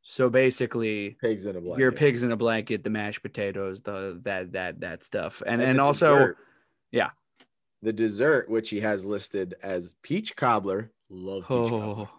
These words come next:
Speaker 1: so good.
Speaker 2: And apple pie with vanilla ice cream. It doesn't get much more American.
Speaker 1: It really doesn't.
Speaker 2: It's <laughs>
Speaker 1: I mean, that's
Speaker 2: that's just a great way to finish your Masters dinner. I don't know
Speaker 1: Oh,
Speaker 2: how
Speaker 1: yeah.
Speaker 2: you don't go out and win after eating that.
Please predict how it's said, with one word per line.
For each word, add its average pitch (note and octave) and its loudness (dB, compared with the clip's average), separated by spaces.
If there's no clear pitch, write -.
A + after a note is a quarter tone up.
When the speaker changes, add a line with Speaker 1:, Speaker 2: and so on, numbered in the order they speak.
Speaker 1:
so - -8
good. G2+ -16
Speaker 2:
And A#2 0
apple C3 0
pie A2+ 0
with G2 -6
vanilla F2+ -6
ice E2+ -6
cream. E2 -10
It F2+ -12
doesn't F#2+ -4
get F#2+ -4
much F2+ -8
more F#2 -8
American. F2 -2
Speaker 1:
It C#3+ 4
really D#3 6
doesn't. A2+ 2
Speaker 2:
It's C3+ 0
<laughs> A#2+ 2
Speaker 1:
I B2 6
mean, C#3+ 6
that's - 2
Speaker 2:
that's C3+ 0
just F3+ 4
a D#3+ 2
great C3+ 4
way C3+ 8
to B2+ 2
finish A#2+ 0
your A2 -2
Masters G2+ -2
dinner. C3 -2
I A#2 0
don't C3+ 2
know B2 4
Speaker 1:
Oh, A#2 4
Speaker 2:
how A2+ 6
Speaker 1:
yeah. G#2 2
Speaker 2:
you F2 -12
don't G2+ -12
go G#2 -2
out F2 -4
and F2+ -8
win F#2 -8
after E2+ -10
eating E2+ -8
that. D2+ -14